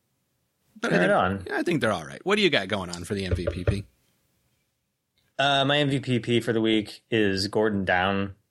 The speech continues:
Speaker 2: uh, from the Tragically Hip.
Speaker 1: Oh, yeah.
Speaker 2: This is a guy who, I guess back in December,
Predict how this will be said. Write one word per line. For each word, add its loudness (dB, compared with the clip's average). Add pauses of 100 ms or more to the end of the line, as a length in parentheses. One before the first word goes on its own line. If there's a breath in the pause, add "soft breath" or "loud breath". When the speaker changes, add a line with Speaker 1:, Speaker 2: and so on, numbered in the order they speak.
(300)
Speaker 2:
uh, 2
from -6
the -6
Tragically 0
Hip. 0 (460)
Speaker 1:
Oh, -10
yeah. -8
Speaker 2:
This 4
is 2
a 4
guy 2 (180)
who, 0 (580)
I 2
guess 0
back 0
in -2
December, 2